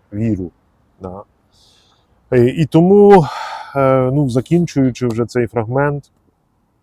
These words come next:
е, хотілося б направді ще раз і ще раз у-, усвідомити собі, що,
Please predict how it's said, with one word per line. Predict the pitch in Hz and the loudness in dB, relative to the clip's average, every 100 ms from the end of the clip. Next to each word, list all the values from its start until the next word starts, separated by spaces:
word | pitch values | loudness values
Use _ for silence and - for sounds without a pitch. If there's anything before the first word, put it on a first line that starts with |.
| _ _ _ - 117 | _ _ _ -14 -6
е, | 107 104 | -4 -4
хотілося | - 110 143 127 - 120 | -4 0 2 2 0 -6
б | 107 | -6
направді | 110 107 123 110 | -10 -8 -8 -6
ще | 104 117 | -8 -6
раз | 113 107 104 | -6 -8 -12
і | |
ще | - 113 | -12 -8
раз | 110 95 - | -8 -10 -12
у-, | |
усвідомити | 110 120 113 117 107 117 110 104 | -12 -12 -16 -12 -8 -6 -6 -10
собі, | 101 107 104 113 | -14 -12 -10 -10
що, | - - 104 | -12 -10 -10